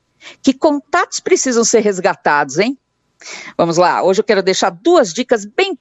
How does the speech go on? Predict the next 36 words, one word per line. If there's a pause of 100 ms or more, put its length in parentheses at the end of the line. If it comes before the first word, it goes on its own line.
práticas
para
você
interagir, (300)
se
relacionar
melhor (380)
com
as
pessoas
e
criar
vínculos.
Vamos
lá. (520)
Mantenha
a
sua
rede
de
contatos
ativa,
hein? (420)
Converse
com
as
pessoas
sempre, (200)
não
só
quando
você
precisa. (120)
Fica
a
dica.